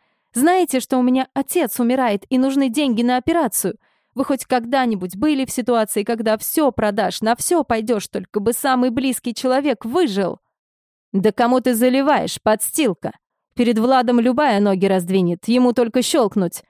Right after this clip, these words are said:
А ты еще и отца приплетаешь. Я буквально себя теряю. Прихожу в себя лишь тогда, когда меня встряхивают, и понимаю, что дерусь, и меня встряхивают еще раз.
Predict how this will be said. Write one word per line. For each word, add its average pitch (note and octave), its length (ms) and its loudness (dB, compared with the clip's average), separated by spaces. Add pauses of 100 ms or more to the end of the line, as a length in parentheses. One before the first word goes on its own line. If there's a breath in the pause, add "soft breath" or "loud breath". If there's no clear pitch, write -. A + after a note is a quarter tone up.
(220)
А A3+ 60 2
ты A#3+ 100 -2
еще A3+ 300 0
и A3+ 100 2
отца B3 360 0
приплетаешь. F#3 840 -2 (800)
Я A3 240 4
буквально A#3+ 560 0
себя F#3+ 340 -2
теряю. G3 540 -2 (480)
Прихожу A3+ 460 2
в G3+ 60 -6
себя G#3 320 0
лишь F#3+ 220 0
тогда, F#3+ 460 -2
когда F#3+ 320 0
меня F#3+ 240 2
встряхивают, F#3+ 840 -2 (540)
и A#3 80 0
понимаю, B3 420 2
что G#3+ 240 0
дерусь, A3 600 0 (380)
и A3 100 4
меня A3+ 220 4
встряхивают A3 720 -2
еще G#3 440 0
раз. G3 280 -8